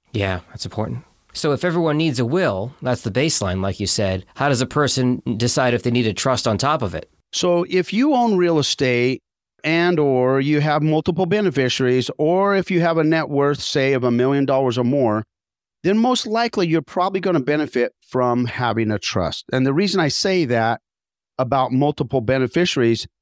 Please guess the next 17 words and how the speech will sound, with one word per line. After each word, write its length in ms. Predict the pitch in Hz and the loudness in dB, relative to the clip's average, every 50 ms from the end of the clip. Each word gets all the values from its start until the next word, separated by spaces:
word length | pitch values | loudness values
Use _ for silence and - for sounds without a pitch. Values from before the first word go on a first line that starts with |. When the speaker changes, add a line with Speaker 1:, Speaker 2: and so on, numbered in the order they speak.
| _ _ _ _ | _ _ _ _
Speaker 2:
is 180 | - 151 - - | -4 -2 0 0
if 140 | 170 135 | 0 0
you 80 | 160 165 | 2 2
have 240 | 156 185 208 202 180 | 2 2 2 0 0
just 240 | 143 - 185 - - | 0 0 0 0 0
one 280 | 156 165 226 262 233 | 2 2 2 2 2
beneficiary, 760 | 160 160 143 127 120 - 139 120 - - 139 127 123 131 131 - _ _ _ _ _ _ _ - | 2 2 2 2 2 2 0 0 0 0 0 0 0 0 -2 -6 _ _ _ _ _ _ _ -4
you 140 | - 180 233 | -2 -2 0
can 180 | - 262 214 | 0 0 0
transfer 540 | 175 - - 202 196 196 190 - - - 185 | 0 0 0 0 2 0 0 -2 -2 0 0
your 160 | 170 160 160 | 2 2 2
real 240 | 147 156 190 196 185 | 2 2 2 2 0
estate 320 | 156 - - 156 139 131 | 0 -2 0 0 0 0
using 460 | 127 143 147 147 139 156 143 139 135 127 - - | 2 0 0 0 0 0 0 0 0 -2 -4 -4
a 60 | - 123 | -4 -4
beneficiary 840 | 113 101 143 147 156 151 143 127 - 147 135 123 - - 123 117 113 | -4 -2 -2 0 0 0 -2 -2 0 -2 -2 -2 0 0 0 0 0
deed 540 | 107 104 151 156 147 135 123 117 113 113 | -2 -2 0 0 2 2 0 0 -2 -4